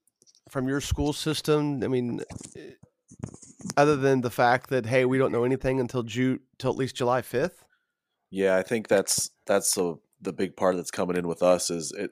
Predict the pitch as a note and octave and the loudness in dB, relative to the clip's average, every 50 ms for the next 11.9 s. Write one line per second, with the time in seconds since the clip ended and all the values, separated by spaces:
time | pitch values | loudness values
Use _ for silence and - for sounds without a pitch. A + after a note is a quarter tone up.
0 | _ - G2+ G2+ F#2+ - - A#2+ A#2 A2+ G#2 F#2 F#2+ F#2 F#2 - - _ _ _ | _ -4 -2 -2 -2 0 2 6 6 6 8 8 8 6 6 4 0 _ _ _
1 | _ _ _ _ _ - G#2 G2+ F2+ - E2 F#2+ G#2+ G#2 - - D#2+ D2+ E2+ F#2+ | _ _ _ _ _ 4 6 6 6 6 6 6 6 6 4 0 -6 -4 -2 0
2 | F#2 F2 F2 E2+ E2 D#2 - F#2+ F#2+ F#2 - G2+ F2+ E2 G2 F#2+ F2+ D#2+ E2+ E2+ | 0 0 0 -2 -4 -4 -4 -4 -4 -2 -2 -2 0 4 4 4 4 4 4 6
3 | F#2+ G2+ - - F2 - - F#2 E2+ E2 E2+ E2+ D#2+ D#2+ F2+ F2+ - - F2 D#2+ | 6 6 4 2 -4 -2 0 2 2 2 2 2 2 2 2 0 0 0 -4 -6
4 | - F2 E2+ E2+ D#2 D2+ - - G#2+ A2 G#2+ F#2+ F2 D#2 E2 F2 E2 D#2+ E2 G2 | -4 -4 -4 -2 -2 -2 0 2 4 4 4 4 2 2 2 2 2 4 6 6
5 | G#2 F#2 E2+ E2 D#2+ D#2 - - - - - - - - - - - - E2+ E2+ | 6 6 4 2 0 -4 -8 -16 -20 -20 -20 -20 -20 -20 -20 -18 -4 0 4 6
6 | E2 E2 E2 E2 D#2+ - - - - F#2+ F#2 - - - - - - G2+ G2+ G#2 | 8 8 8 6 6 4 0 -2 0 2 2 2 -2 -6 -6 0 4 4 6 6
7 | - - G2 F2 E2+ E2+ E2 D#2+ D#2+ F#2+ F#2+ F#2 - - F#2+ F2+ E2+ D#2+ D2 D2 | 4 4 6 6 8 6 6 2 0 0 0 0 0 0 0 0 0 0 -4 -8
8 | C#2 - _ _ - E2 E2 F2 F#2+ F#2+ F2+ - E2 D2+ D2 C#2+ - - C#2+ C#2 | -16 -20 _ _ -14 -10 -2 2 2 2 2 2 -4 -6 -6 -10 -16 -18 -18 -18
9 | - - F2 F2 D2+ E2 D#2+ - - - - E2+ E2 D#2+ D2+ - - - - - | -10 -6 -6 -4 -4 -4 -4 -4 -2 0 0 0 0 0 -2 -6 -12 -14 -10 -6
10 | G#2+ A#2 A2+ A2 G#2+ G#2 - G2 F#2 F2 D#2 - - - E2 E2 - - E2 D#2 | -2 -2 0 -2 -2 -4 -8 -8 -8 -6 -8 -8 -6 -4 -4 -4 -2 -2 -4 -6
11 | - - F2+ E2 D#2+ D#2+ D2+ - D#2+ D#2+ D#2 D#2 D#2 D2+ D2+ D2+ D2+ - | -4 -6 -6 -6 -6 -8 -8 -6 -6 -6 -6 -6 -8 -10 -8 -6 -6 -6